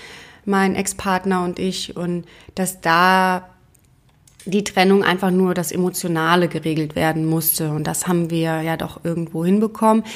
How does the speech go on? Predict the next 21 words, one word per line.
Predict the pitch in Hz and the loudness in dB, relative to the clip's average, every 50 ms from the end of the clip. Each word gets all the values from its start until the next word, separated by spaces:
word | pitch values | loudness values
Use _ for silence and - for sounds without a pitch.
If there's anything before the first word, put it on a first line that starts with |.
| - - - | -14 -4 2
Nichtsdestotrotz | 202 202 196 202 - - - 190 185 - - 160 - - - - 214 233 - - - | 2 2 2 0 -4 -4 -2 -2 -2 -2 -6 -8 -10 -8 -2 0 0 0 0 -2 -2
hätte | 202 190 190 147 | -2 -2 -2 -2
ich | 190 190 - | -6 -6 -8
früher | - - - - 214 233 247 247 226 214 208 214 233 247 240 | -14 -12 -2 2 4 6 6 6 6 6 6 4 2 0 -4
von | - - 208 190 | -4 -4 -2 0
einem | - 196 190 190 | 2 2 4 4
Mediator | 190 185 180 185 180 185 185 - 196 | 4 4 4 2 2 0 0 -2 -4
erfahren, | - - 175 - - 202 202 208 208 214 208 208 - - - - - - - - - _ _ _ _ _ - - | -4 -4 -4 -4 -2 0 2 2 2 0 -2 -6 -12 -18 -18 -18 -18 -18 -20 -20 -20 _ _ _ _ _ -12 -6
hätte | - 175 175 - 160 | -4 -4 -2 -2 -2
ich | 185 - - | -2 -2 -2
das | 180 160 - - - - _ _ _ _ _ - | -4 -6 -4 -4 -4 -6 _ _ _ _ _ -10
definitiv | - 170 151 - 208 208 214 208 190 196 - 202 190 190 - | -8 -4 2 2 2 4 4 0 0 0 0 -4 -4 -2 -2
genutzt. | 190 175 180 180 185 - - - - | -2 0 0 0 0 -2 -4 -4 -4
Und | 160 180 175 170 - | -6 -6 -6 -8 -10
ich | - - - | -12 -10 -4
glaube, | - 175 175 185 202 196 202 175 | 0 2 4 4 4 4 2 0
wir | 175 175 175 175 | 0 -2 -2 -2
hätten | 175 190 190 - 202 180 | -4 -4 -2 0 0 0
so | 175 175 | 0 0
einige | - - 185 196 208 202 185 180 | 2 2 4 4 4 4 4 4
Missverständnisse | 190 196 196 190 - 196 180 - - 175 165 175 175 180 170 - 170 170 165 165 165 160 | 4 2 2 0 -2 -2 -4 -2 -4 -4 -4 -2 -4 -4 -4 -4 -6 -4 -4 -4 -6 -8